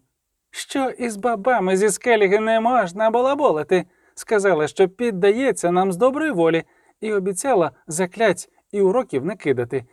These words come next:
і ім'я своє назвала Єнефер з Венгерберга». Слухачі завмерли. Від подій на острові Танед минуло ледве два місяці. Пам'ятали вони імена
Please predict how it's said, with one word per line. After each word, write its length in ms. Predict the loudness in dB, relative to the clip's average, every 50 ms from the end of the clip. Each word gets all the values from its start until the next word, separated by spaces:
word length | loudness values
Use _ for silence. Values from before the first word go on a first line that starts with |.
| _ _ _ _ -8
і 80 | -6
ім'я 320 | -4 -2 -2 0 0 0 0
своє 280 | 0 -2 -2 0 0
назвала 480 | 0 -2 -2 -2 0 2 2 2 2 0 _ _ _ _ -8
Єнефер 640 | -6 -6 -4 -2 -2 0 -2 -2 0 0 -2 -2 -2 _ _ _ -8
з 180 | -8 -6 -4 0
Венгерберга». 800 | 0 0 0 0 -2 -2 0 0 0 0 -2 -2 -2 -4 -6 -8 _ _ _ _ _ _ _ _ _ _ _ _ _ _ _ _ _ _ _ _ _ _ _ _ _ -16 -12
Слухачі 600 | -6 -4 -4 -4 -6 -8 -14 -12 -10 -8 -8 -4
завмерли. 600 | 0 0 0 0 0 -4 -6 -6 -8 -8 -10 -14 -16 _ _ _ _ _ _ _ _ _ -10
Від 260 | -4 -4 -4 -4 -4 -2
подій 340 | 0 0 0 2 0 0
на 160 | 2 2 0 0
острові 380 | -2 -4 -4 -2 0 0 -2
Танед 380 | -2 -2 -4 -2 -2 -2 -2 -2
минуло 460 | -2 -2 -2 -2 0 0 -2 -2 -4 _ -4
ледве 380 | -2 -2 -2 -2 -2 -2 -2
два 220 | -2 0 0 -2 -2
місяці. 560 | -2 -6 -6 -8 -10 -10 -10 -12 -16 -18 _ _ _ _ _ _ _ _ _ _
Пам'ятали 640 | -18 -14 -12 -8 -6 -6 -4 -2 0 0 2 2 2
вони 340 | 2 2 2 2 0 -2 -2 -4
імена 480 | -6 -4 -2 -2 -2 0 0 0 0